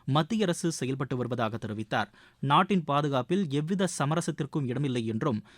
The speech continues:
தீவிரவாதத்திற்கு எதிராக உறுதியான நடவடிக்கைகள் மேற்கொள்ளப்படும் என்றும் அவர் கூறினார். முன்னதாக திருவனந்தபுரத்தில் அக்கட்சியின் புதிய மாநில அலுவலக கட்டிடத்தை திரு அமித்ஷா திறந்து வைத்தார். பின்னர் கண்ணூரில் உள்ள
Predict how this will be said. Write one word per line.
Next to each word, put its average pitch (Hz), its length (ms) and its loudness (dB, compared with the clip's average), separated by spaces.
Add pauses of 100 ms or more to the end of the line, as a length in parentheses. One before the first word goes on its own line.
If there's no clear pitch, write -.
(240)
தீவிரவாதத்திற்கு 160 840 2
எதிராக 131 480 2
உறுதியான 175 520 2
நடவடிக்கைகள் 147 640 0
மேற்கொள்ளப்படும் 127 680 -2
என்றும் 113 320 -2
அவர் 117 280 -6
கூறினார். 107 360 -4 (320)
முன்னதாக 147 540 4
திருவனந்தபுரத்தில் 170 920 0
அக்கட்சியின் 175 680 0
புதிய 208 320 0
மாநில 151 400 2
அலுவலக 147 460 -2
கட்டிடத்தை 135 640 -2
திரு 131 160 0 (100)
அமித்ஷா 165 380 0
திறந்து 113 280 -6
வைத்தார். 113 360 -2 (200)
பின்னர் 208 340 4
கண்ணூரில் 185 500 4
உள்ள 127 200 0